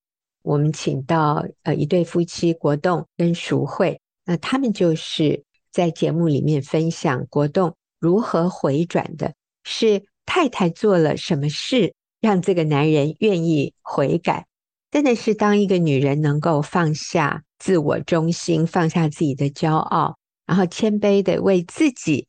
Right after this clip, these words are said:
这个部分负起责任的时候，这个男人的心就柔软了，他要回转就比较容易了啊。好，那我们来看下面一个：不去查，不做暧昧的事，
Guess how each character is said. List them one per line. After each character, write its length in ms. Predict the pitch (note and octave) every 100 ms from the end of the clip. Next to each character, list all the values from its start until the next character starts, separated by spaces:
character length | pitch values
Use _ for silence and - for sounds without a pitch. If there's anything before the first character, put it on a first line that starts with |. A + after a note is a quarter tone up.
| -
这 100 | F#3+
个 100 | E3
部 200 | - D#3+
分 320 | - E3 D3
负 160 | - F3+
起 240 | - C3+
责 240 | - C#3
任 220 | C#3+ F3 D3+
的 100 | D3
时 240 | - -
候， 220 | D#3 D3+ - _ -
这 80 | C4
个 80 |
男 260 | G#3+ D#3+ D3
人 380 | D#3 C#3 D3+ D#3
的 120 | E3+
心 420 | D#3+ - F#3+ F#3 F#3+ _ -
就 160 | C#4+
柔 220 | A#3+ F#3 G3+
软 280 | F#3+ C#3
了， 220 | - E3 - _ _ _ -
他 140 | -
要 160 | C4+ B3
回 300 | - - F3+
转 340 | G#3 F#3+ C3+ -
就 140 | B3
比 160 | A#3+ D3+
较 120 | F3
容 280 | D#3+ C#3+ C#3+
易 260 | - F#3 D3+
了 120 | C#3+
啊。 200 | D3+ D3 _ -
好， 260 | - D#3 _ _
那 160 | C4 C4+
我 140 | D#3+
们 60 | C#3+
来 200 | D#3 C#3
看 340 | - F#3+ D#3
下 220 | - A3+
面 220 | G3+ F3 D3+
一 80 |
个： 240 | C#3+ D#3 - _ _ _
不 120 | - G#3+
去 280 | - D4
查， 600 | C4 - D#3 C3+ C#3+ E3 G3 _ _ _ _ -
不 120 | F#3+
做 180 | C#4 B3
暧 260 | - A3+
昧 280 | G3 G3+ E3+
的 160 | D3+ D3+
事， 420 | - - D#3+